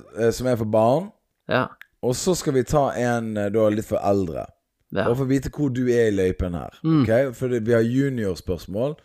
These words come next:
Speaker 1: og barnespørsmål. Og så har vi da for hele familien. Um, så, så jeg begynner først med den enkle.
Speaker 2: Ja.
Speaker 1: Og så får vi se på en måte hvordan det går.
Speaker 2: Nice.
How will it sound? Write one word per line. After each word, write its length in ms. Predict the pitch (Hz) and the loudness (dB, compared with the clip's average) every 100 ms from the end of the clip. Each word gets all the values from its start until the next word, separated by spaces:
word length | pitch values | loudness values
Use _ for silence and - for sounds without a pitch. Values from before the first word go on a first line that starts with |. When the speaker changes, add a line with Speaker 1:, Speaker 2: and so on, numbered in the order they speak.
| _ _ | _ _
Speaker 1:
og 120 | 90 | -4
barnespørsmål. 800 | 90 98 107 101 98 69 62 50 - _ _ _ _ - | 2 2 2 -4 -6 -6 -12 -16 -18 _ _ _ _ -8
Og 100 | 104 | -2
så 100 | 139 | 2
har 60 | 123 | 4
vi 40 | |
da 120 | 117 | 4
for 80 | 110 | 4
hele 240 | 107 113 101 | 2 2 0
familien. 680 | 107 113 104 82 57 53 _ _ _ _ _ _ _ _ _ | -2 0 0 -2 -6 -12 _ _ _ _ _ _ _ _ _
Um, 580 | - 90 90 90 85 82 _ _ _ _ _ _ _ _ _ _ _ _ _ - | -6 -4 -2 -2 -4 -8 _ _ _ _ _ _ _ _ _ _ _ _ _ -18
så, 380 | - 127 131 - | -4 2 2 2
så 220 | - 151 | 0 4
jeg 160 | 160 147 | 4 4
begynner 320 | 170 151 123 | 4 4 2
først 260 | 147 143 131 | 0 0 0
med 80 | |
den 200 | 120 110 - _ _ _ _ - | 0 0 -4 _ _ _ _ -2
enkle. 680 | 107 113 113 _ 151 131 101 123 - _ _ _ _ _ - | 0 0 -6 _ 2 4 2 0 -8 _ _ _ _ _ -4
Speaker 2:
Ja. 160 | 135 131 - _ _ - | -2 -2 -4 _ _ -8
Speaker 1:
Og 140 | 123 123 | -6 -4
så 220 | - 151 | -4 -4
får 160 | 135 127 | -4 -4
vi 80 | 120 | -4
se 300 | - 160 135 | 0 2 2
på 100 | 107 | 2
en 60 | |
måte 240 | 101 107 110 | -2 -2 0
hvordan 380 | 135 117 104 98 | 2 2 2 -2
det 80 | 85 | 0
går. 320 | 101 80 69 _ _ _ _ _ _ _ _ _ _ _ - | 2 2 0 _ _ _ _ _ _ _ _ _ _ _ -6
Speaker 2:
Nice. 420 | 120 90 - - | -2 -2 -2 -8